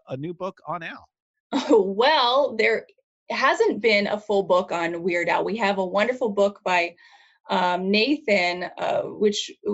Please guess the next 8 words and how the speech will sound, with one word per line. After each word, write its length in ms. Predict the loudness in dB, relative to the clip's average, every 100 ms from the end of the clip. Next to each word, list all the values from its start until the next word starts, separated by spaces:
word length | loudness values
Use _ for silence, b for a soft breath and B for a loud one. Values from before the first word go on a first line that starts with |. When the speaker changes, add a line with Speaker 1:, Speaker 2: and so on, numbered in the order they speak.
| 0
Speaker 2:
is 200 | 0 -2
a 60 | -6
kind 220 | -2 0
of 60 |
a 60 | 2
lighter 440 | 2 2 2 0 -4
treatment. 600 | -2 -2 0 -2 -4 -8 -20 b b b
Um, 640 | 0 2 0 -2 -6 -12